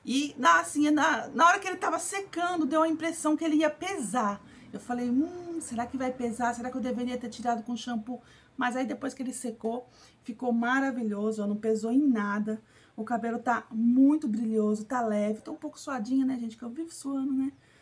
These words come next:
Temos raiz, temos um pouquinho de raiz, mas tudo bem, mas dá pra ver, ó, o cabelo tá bem leve, tá bem gostoso, ó. Tá bem brilhosinho, tá mo-, ó, muito top, gente. Top, top, top, top, top mesmo.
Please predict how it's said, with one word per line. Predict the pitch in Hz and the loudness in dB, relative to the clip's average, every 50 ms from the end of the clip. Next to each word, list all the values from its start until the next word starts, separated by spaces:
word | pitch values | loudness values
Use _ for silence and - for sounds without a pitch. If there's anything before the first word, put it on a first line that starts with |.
| _ _ _ | _ _ _
Temos | - 262 269 262 269 262 | 2 4 6 6 6 4
raiz, | 220 247 240 262 277 302 302 - | 0 -2 -2 -2 -2 -2 -4 -4
temos | - 302 277 277 277 | 0 2 2 4 4
um | 277 262 | 2 0
pouquinho | 269 269 262 - 254 254 233 | 0 -2 -4 -2 0 0 0
de | 240 | -2
raiz, | 240 208 233 226 220 240 262 277 269 - - _ - - _ _ | -4 -6 -6 -6 -4 -2 -2 -2 -4 -6 -12 _ -20 -20 _ _
mas | - 240 247 247 240 | -4 -2 -2 -2 -4
tudo | - 269 277 269 | -4 -2 -2 0
bem, | 214 254 240 | 0 2 2
mas | 240 233 226 | 2 2 0
dá | 220 254 | 0 -2
pra | 247 247 233 | -4 -4 -4
ver, | 220 214 240 240 | -4 -2 -2 -2
ó, | 233 | -2
o | 233 226 | -2 -2
cabelo | - 233 214 254 247 247 | -2 -2 0 0 0 0
tá | - - 247 220 | 0 0 0 0
bem | 196 220 262 285 285 269 | 2 2 2 2 2 2
leve, | 247 226 226 226 226 214 220 | 2 0 -2 -2 -2 -4 -4
tá | 214 233 226 | -4 -4 -4
bem | 196 240 262 285 | -2 2 2 2
gostoso, | 269 277 277 277 - - 247 226 214 233 240 214 208 208 | 4 2 0 -4 -6 -8 -6 -4 -4 -4 -4 -4 -6 -8
ó. | 202 202 202 _ _ _ _ _ _ _ _ _ _ _ _ _ _ _ _ _ _ - | -8 -10 -16 _ _ _ _ _ _ _ _ _ _ _ _ _ _ _ _ _ _ -10
Tá | 226 214 | -8 -6
bem | 208 220 226 254 277 294 294 | -4 -2 2 4 6 6 6
brilhosinho, | 262 254 254 240 233 220 220 196 180 202 220 233 220 | 4 4 2 2 2 2 0 0 0 -2 0 0 0
tá | 220 - 233 | -2 -2 -2
mo-, | 214 220 214 233 262 247 | 0 2 2 2 2 2
ó, | 254 240 214 | 2 2 2
muito | 208 262 339 359 - - - - | 2 2 2 0 -6 -14 -12 -6
top, | - 269 208 - - - 226 | -2 -2 -2 -2 -4 -6 -6
gente. | 220 226 220 214 - - _ | -4 -4 -4 -4 -6 -8 _
Top, | - 294 285 285 - - | -6 -4 -4 -6 -6 -8
top, | - 294 285 - - | -6 -6 -6 -6 -8
top, | - 277 269 - - | -10 -10 -10 -10 -10
top, | - 269 262 - | -12 -12 -10 -8
top | - 240 - 262 | -8 -8 -4 -2
mesmo. | 247 226 214 208 196 190 190 180 180 185 190 190 185 175 | 0 0 0 0 0 -4 -8 -10 -8 -8 -6 -6 -8 -10